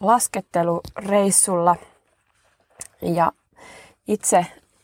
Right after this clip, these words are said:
meidän perheellä ei ollut varaa kustantaa niin, että oltais päästy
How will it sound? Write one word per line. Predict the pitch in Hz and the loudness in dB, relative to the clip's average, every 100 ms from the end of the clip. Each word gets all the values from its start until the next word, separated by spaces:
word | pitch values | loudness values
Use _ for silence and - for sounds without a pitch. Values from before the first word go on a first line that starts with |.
| - | -10
meidän | 196 202 196 180 | 0 2 2 2
perheellä | 202 202 214 226 226 | 0 0 0 2 4
ei | 226 208 | 4 2
ollut | 196 202 | 2 2
varaa | 202 190 185 180 185 - | 2 4 4 4 -2 -10
kustantaa | - 202 - 180 175 202 | -8 -6 -4 -4 0 -2
niin, | 180 175 175 | 0 -2 -4
että | - | -4
oltais | 180 175 180 - - | -4 0 -2 -2 0
päästy | 190 190 - | 0 0 -4